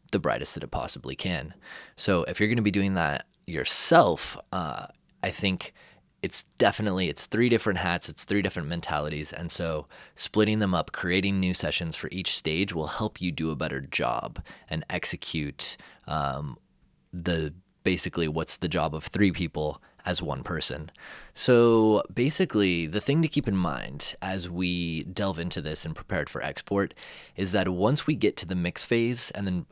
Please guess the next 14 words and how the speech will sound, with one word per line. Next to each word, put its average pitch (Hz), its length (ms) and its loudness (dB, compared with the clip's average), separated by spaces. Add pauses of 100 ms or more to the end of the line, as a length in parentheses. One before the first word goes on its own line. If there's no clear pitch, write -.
(100)
especially 123 500 4
once 95 200 4
we 87 80 0
get 85 100 -2
to - 80 -8
the 76 60 -4
mastering 78 460 -2
phase, 64 400 -6 (360)
um, 82 440 -2 (140)
any 117 220 4
potential 107 400 0
problems 160 800 2
that 87 260 -2
are 87 160 0